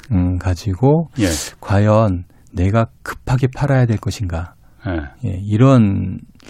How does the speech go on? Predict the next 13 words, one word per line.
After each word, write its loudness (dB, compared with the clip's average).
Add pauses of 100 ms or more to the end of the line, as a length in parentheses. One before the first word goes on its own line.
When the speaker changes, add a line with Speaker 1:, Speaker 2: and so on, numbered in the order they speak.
(260)
Speaker 1:
고민이 -2 (120)
가지 -8
않을까요? -4 (120)
Speaker 2:
그러니까 4
이 4
주택자 0
이상은 2
사실 2
그 4
오백만 6
원 6
정도가 2
아니고 0